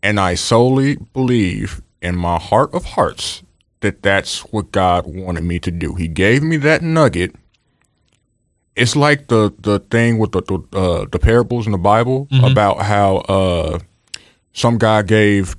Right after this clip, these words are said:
Speaker 1: three people, you know, he gave one, like, four
Speaker 2: Mm-hmm.
Speaker 1: thing, you know what I'm
Speaker 2: Right, yeah,
Speaker 1: saying?
Speaker 2: yeah, yeah, uh-huh.
Speaker 1: Like, one of those things, and it's just like, "All right, I'm giving this to you."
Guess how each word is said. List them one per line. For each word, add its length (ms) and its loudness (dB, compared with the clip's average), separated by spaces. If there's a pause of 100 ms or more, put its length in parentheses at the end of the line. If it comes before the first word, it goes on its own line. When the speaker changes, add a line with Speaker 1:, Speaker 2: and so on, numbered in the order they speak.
Speaker 1:
three 200 2
people, 520 0 (100)
you 120 0
know, 400 2 (120)
he 80 -6
gave 340 2
one, 380 4
like, 260 0 (120)
four 760 2 (140)
Speaker 2:
Mm-hmm. 300 6
Speaker 1:
thing, 300 4
you 80 2
know 100 6
what 100 6
I'm 60 4
Speaker 2:
Right, 80 6
yeah, 60 6
Speaker 1:
saying? 260 4
Speaker 2:
yeah, 120 4
yeah, 60 -4
uh-huh. 100 0
Speaker 1:
Like, 180 4
one 120 4
of 60 2
those 160 4
things, 220 2
and 120 0
it's 160 2
just 200 -2
like, 360 2
"All 140 4
right, 240 0 (100)
I'm 200 0
giving 280 2
this 180 0
to 160 0
you." 340 0